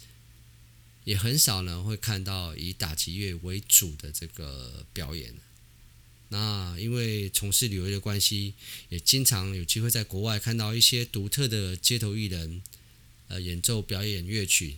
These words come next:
但他们多半都还是弹着吉他或弹钢琴啊，或拉提琴这之类的这种弦乐的这种表演，偶尔才会看到一些拿着油漆桶跟锅盖啊组合敲打的一段段的节奏。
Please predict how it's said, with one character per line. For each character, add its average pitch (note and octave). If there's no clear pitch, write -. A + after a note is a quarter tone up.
但 E3+
他 F3
们 D3
多 C#3
半 B2
都 A2+
还 G2
是 F#2+
弹 F#2
着 F2+
吉 F#2+
他 G#2
或 G#2+
弹 F#2
钢 G2+
琴 E2+
啊， F2+
或 G#2+
拉 A2+
提 F#2+
琴 F#2+
这 A2+
之 B2
类 B2+
的 G#2
这 G#2+
种 E2+
弦 F#2+
乐 A2
的 F#2
这 F#2+
种 E2
表 E2
演， D#2
偶 D#3
尔 A2+
才 A2+
会 A#2
看 B2+
到 A#2
一 A#2
些 A#2
拿 G#2
着 F#2+
油 F#2
漆 B2
桶 F#2
跟 G2+
锅 G#2+
盖 F#2+
啊 D2+
组 G#2
合 G2
敲 A2+
打 D#2+
的 D2
一 F2+
段 G#2+
段 G2
的 F2
节 E2+
奏。 D2